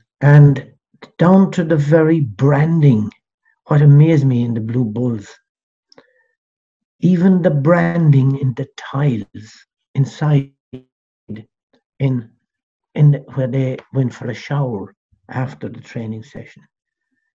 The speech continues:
you had a Blue Bull in every, every tile around, and ev-, the,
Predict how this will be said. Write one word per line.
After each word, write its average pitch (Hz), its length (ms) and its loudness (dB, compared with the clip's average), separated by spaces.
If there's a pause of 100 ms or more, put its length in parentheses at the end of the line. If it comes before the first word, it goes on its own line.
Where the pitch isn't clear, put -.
(120)
you 127 140 -8
had 123 200 -6
a 120 60 -6
Blue 131 300 -4
Bull 120 380 -6 (180)
in 139 280 -4
every, 123 840 -6 (800)
every 139 480 0
tile 123 520 -10 (1120)
around, 123 680 -4 (500)
and 139 220 -6 (100)
ev-, 165 320 -4
the, 131 200 -10